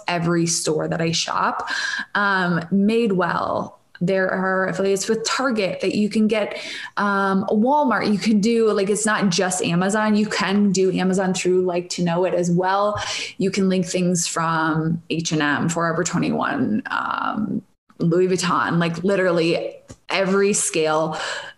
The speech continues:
Um, there are affiliate. And so if I'm sharing things in my story, or if I'm sharing outfits I like, if I'm sharing a new makeup that I really like, I will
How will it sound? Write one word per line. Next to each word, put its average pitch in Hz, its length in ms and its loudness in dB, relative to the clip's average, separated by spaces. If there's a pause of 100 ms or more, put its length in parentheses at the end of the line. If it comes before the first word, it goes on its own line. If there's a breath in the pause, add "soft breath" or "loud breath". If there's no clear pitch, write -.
Um, 170 680 0 (140)
there 175 200 2
are 170 280 2
affiliate. 175 460 2
And 202 140 4
so 196 200 2
if 196 120 0
I'm 214 360 2
sharing 202 480 2
things 226 180 2
in 214 80 2
my 185 80 2
story, 262 480 2
or 247 60 4
if 202 80 -2
I'm 180 140 0
sharing 170 340 -2
outfits 254 400 0
I 233 60 2
like, 214 260 0
if 185 100 -2
I'm 156 160 2
sharing 165 240 0
a 160 60 2
new 170 160 2
makeup 233 380 2
that 214 120 0
I 214 40 2
really 208 260 2
like, 196 260 0 (380 loud breath)
I 196 100 0
will 190 480 2